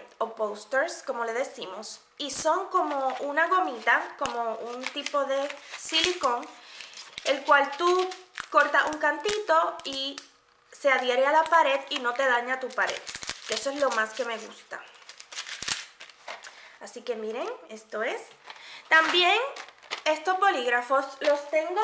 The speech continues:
en negro, que son rosita por afuera, pero la tinta es negra.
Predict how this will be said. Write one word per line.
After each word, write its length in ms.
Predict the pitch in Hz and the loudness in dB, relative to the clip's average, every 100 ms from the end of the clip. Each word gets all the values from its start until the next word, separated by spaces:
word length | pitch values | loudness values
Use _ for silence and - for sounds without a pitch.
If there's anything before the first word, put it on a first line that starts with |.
| 403 | 2
en 260 | 349 285 277 | 0 -2 -4
negro, 580 | 302 269 233 226 - - - - _ _ _ _ _ _ _ - - - - - | -2 0 0 0 -2 -8 -20 -20 _ _ _ _ _ _ _ -20 -20 -20 -20 0
que 280 | 302 269 277 | 4 4 4
son 200 | 285 277 | 0 2
rosita 480 | 330 339 320 302 - - _ - - - | 0 2 0 0 -2 -16 _ -20 -10 -2
por 120 | 247 | 0
afuera, 400 | 226 285 247 226 | 0 2 2 2
pero 360 | 233 214 214 240 | 2 2 2 0
la 180 | 240 | 0
tinta 300 | 240 240 247 | 0 -6 -4
es 140 | 302 294 | -4 -4
negra. 520 | 233 214 202 226 - | -6 -4 -4 -6 -8